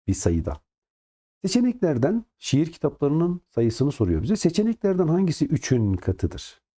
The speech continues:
Yani üçe tam bölünür. Üçe tam bölünebilmesi için bir sayının rakamlarının toplamı üçün katı olmalı. A seçeneğinde dört ile altının toplamı on. Onun,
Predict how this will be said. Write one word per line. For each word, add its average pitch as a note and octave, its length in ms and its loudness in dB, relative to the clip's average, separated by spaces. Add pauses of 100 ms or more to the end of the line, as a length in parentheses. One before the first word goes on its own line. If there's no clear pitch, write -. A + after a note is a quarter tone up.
(200)
Yani A2 220 2
üçe D3 380 -2
tam C3 300 0
bölünür. F#2 400 -2 (600)
Üçe B3 180 -2
tam B3 240 2
bölünebilmesi G3+ 680 2
için B2 260 0
bir B2 80 4
sayının E3+ 520 0
rakamlarının G3 580 2
toplamı D#3 440 0
üçün F#3 200 -4
katı C#3+ 260 0
olmalı. A#2 380 2
A F#3+ 200 0
seçeneğinde B2+ 580 2
dört F3 220 0
ile D#3 60 2
altının C3 340 2
toplamı E3+ 420 0
on. D#2 320 -2 (140)
Onun, G3+ 260 2